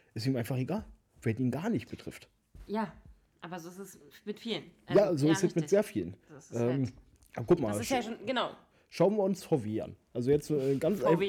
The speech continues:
Speaker 1: einf-, ja, V W,
Speaker 2: Okay.
Speaker 1: V W, den Autohersteller.
Speaker 2: Ja, ja.
Speaker 1: Wenn, ähm, wenn ich jetzt einen V W-Angestellten frage, „Mensch,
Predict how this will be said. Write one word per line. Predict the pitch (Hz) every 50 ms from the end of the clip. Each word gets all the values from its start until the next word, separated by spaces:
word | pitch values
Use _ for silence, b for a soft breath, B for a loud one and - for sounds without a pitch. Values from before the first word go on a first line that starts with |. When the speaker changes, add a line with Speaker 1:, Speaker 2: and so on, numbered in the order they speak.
| 180
Speaker 1:
einf-, | 170 - B B B B B
ja, | - 208 269 -
V | - - 233 208
W, | 226 190
Speaker 2:
Okay. | 139
Speaker 1:
V | - - 196 175 175
W, | 165 131 113
den | - 135 131
Autohersteller. | 113 123 170 165 165 120 107 104 101 - 92 90
Speaker 2:
Ja, | 95 185
ja. | 165 143 B B B B _
Speaker 1:
Wenn, | - 135 143
ähm, | 151 127 131 131 135 131 123 117 - - -
wenn | 117 113 123
ich | 120
jetzt | 143 170 175 - -
einen | 170 160 156 147
V | - 151 123 113
W-Angestellten | 120 127 123 117 117 - - - 120 123 120 123 113 104 - 117 107 123 120
frage, | - - 92 90 98 95 87
„Mensch, | 95 113 131 165 156 123 -